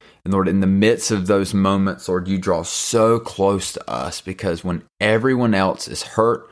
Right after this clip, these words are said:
or doesn't understand, Lord, you just care about us and our heart. Lord, help us hold on to that when we feel lonely.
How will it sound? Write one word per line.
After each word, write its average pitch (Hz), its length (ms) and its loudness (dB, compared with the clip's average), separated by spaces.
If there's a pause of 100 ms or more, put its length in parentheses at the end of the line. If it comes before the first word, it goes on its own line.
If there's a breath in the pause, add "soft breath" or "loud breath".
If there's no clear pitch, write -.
(540 loud breath)
or 90 80 -4
doesn't 95 400 0
understand, 82 760 -2 (360)
Lord, 90 300 0
you 95 100 4
just 90 220 0
care 82 220 -2
about 76 300 -4
us - 480 -6 (380)
and 85 100 -4
our 85 140 -4
heart. - 400 -2 (960 loud breath)
Lord, 85 140 -2
help - 320 0
us 110 180 0
hold 90 240 2
on 87 220 -2
to 82 160 -6
that 71 220 -6
when 87 180 -4
we 85 100 -2
feel 78 220 -4
lonely. 76 500 -8